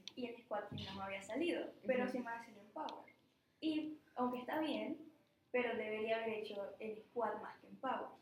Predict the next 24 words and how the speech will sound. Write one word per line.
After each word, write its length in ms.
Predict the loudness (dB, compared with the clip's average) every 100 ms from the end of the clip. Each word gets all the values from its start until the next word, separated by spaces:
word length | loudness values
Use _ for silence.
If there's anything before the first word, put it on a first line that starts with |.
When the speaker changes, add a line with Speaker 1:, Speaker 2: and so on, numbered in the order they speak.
| -20 -12
Speaker 2:
Claro. 400 | 0 2 2 0 -6 -16 -20 _ -6
Speaker 1:
Y 60 | -2
entonces 340 | 0 0 -4
cuando 300 | -2 -4 -2
hice 200 | -4 -4
el 80 | -8
ciento 220 | -8 -10 -8
cuarenta 260 | -8 -10
y 120 | -14 -20
cinco, 300 | -20 -20 -20 -20 _ -8
estoy 280 | -8 -8
bien 180 | -14 -10
feliz 440 | 0 2 4 2 0 -8
porque 240 | -4 -2 -2
me 120 | -4
salió 220 | -4 -4
en 160 | -4 -6
squat 300 | 2 4 4 -2 -12 -20 _ _ _ _
y 440 | -4 -2 -2 -4 -2
no 200 | 0 0
hice 160 | 0 -4
split 280 | -6 -10 -8
jerk, 260 | -6 -4
hice 160 | -6 -12